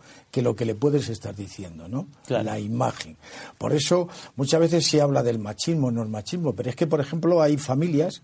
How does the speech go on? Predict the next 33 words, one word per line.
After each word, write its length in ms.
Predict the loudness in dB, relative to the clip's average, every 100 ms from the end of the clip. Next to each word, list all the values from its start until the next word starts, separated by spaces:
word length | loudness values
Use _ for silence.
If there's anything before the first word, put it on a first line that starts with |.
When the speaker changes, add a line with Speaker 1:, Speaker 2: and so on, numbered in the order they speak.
| -12
Speaker 1:
y 60 | -10
esto 200 | -4 -2
de 100 | -2
hecho 180 | -2
es 120 | -4 -4
así, 320 | -4 -4 -6 -12 -20 -8
se 180 | -4
sientan 460 | 0 0 2 2 4
en 180 | 4 4
la 120 | 0
mesa 380 | -4 -6 -8 -8
y 40 |
se 120 | -8 -4
ponen 300 | 2 4 4
a 80 | 0
comer. 300 | -4 -10 -16 -20 -20 -6
Y 140 | 2
hay 280 | 2 2 -2 -14 _ _
dos 240 | -2 2 2
niñas 640 | 2 4 4 2 -2 -8 _ _ _ _ _ -6
y 60 |
dos 180 | 0 0
niños, 540 | 0 -8 -12 -16 -16 -6
¿eh? 60 |
Vamos 180 | -4 -2
a 40 | -4
suponer 280 | -2 -2
que 120 | -2 0
tienen 340 | 2 4 4
el 60 | 2
matrimonio, 680 | -2 -2 2 4 4 2 -2 -16 -20 -20 _
dos 520 | -10 -2 0 2 2 2
niñas 640 | 4 4 4 2 -4